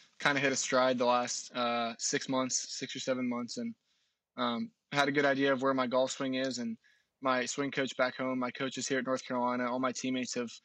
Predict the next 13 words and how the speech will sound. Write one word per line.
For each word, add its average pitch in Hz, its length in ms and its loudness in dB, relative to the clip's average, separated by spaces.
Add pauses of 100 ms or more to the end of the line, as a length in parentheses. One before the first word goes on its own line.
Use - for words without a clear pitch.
(420)
done 156 140 4
a 151 100 4
really 151 220 4
amazing 135 320 2
job 127 240 4
of 123 120 -4
kinda 135 200 -2
just 123 180 -6
building 131 220 2
me 127 120 0
up 123 220 0
and, 113 220 -4 (100)
um, 117 320 -8